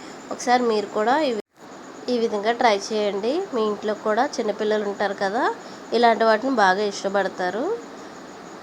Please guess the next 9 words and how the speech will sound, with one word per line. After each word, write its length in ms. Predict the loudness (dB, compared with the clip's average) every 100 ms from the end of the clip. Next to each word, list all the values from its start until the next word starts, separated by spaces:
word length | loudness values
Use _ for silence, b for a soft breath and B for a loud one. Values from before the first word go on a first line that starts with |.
| -16 -16 -16 -16 -16 -16 -16 -16 -20 _ _ -20 -20 -6 -2
చూశారు 300 | 0 2 2
కదా, 220 | 0 2 4
మొత్తం 420 | 4 2 2 2
ఇలా 140 | 4
వేసేసుకున్న 640 | 4 2 -2 -6 -4 -2 0
తర్వాత 580 | 0 0 -2 0 0 0 -6 B B -4 2
మనమైతే 360 | 4 2 0
బాగా 340 | 4 4 4 2
ఫ్రై 280 | 0 -2